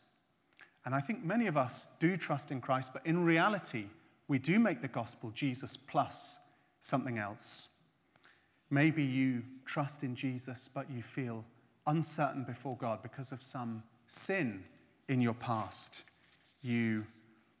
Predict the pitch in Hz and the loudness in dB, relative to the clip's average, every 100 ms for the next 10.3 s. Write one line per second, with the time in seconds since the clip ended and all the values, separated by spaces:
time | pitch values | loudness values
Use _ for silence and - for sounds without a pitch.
0 | - 151 196 202 202 170 156 - 170 190 | 2 4 4 2 0 0 -2 2 4 4
1 | 180 - 190 214 170 - - 208 - 196 | 0 -4 -4 -2 -2 -4 -2 0 0 -2
2 | 185 156 190 185 147 123 - - _ _ | -2 -2 -2 -4 -4 -4 -8 -20 _ _
3 | - 160 - 311 320 202 151 - 160 - | -8 -2 0 0 -2 -2 -2 -2 -4 -2
4 | 160 139 127 127 120 120 - - 110 - | -2 0 -2 -4 -4 -4 -8 -8 -10 -10
5 | _ _ _ _ _ 143 - - 170 165 | _ _ _ _ _ -4 -4 0 -2 0
6 | 139 120 113 110 123 117 - 120 107 98 | -4 -4 -4 -6 -6 -6 -4 -4 -4 -8
7 | 98 - _ _ _ - 131 147 147 143 | -10 -20 _ _ _ -4 0 0 0 -2
8 | 131 131 143 127 147 165 156 - 117 113 | -2 -4 -4 -2 0 0 0 -2 -4 0
9 | - 135 123 - 107 117 - 123 110 113 | 0 2 -2 -4 -10 -10 -10 -10 -8 -8
10 | 107 113 | -10 -12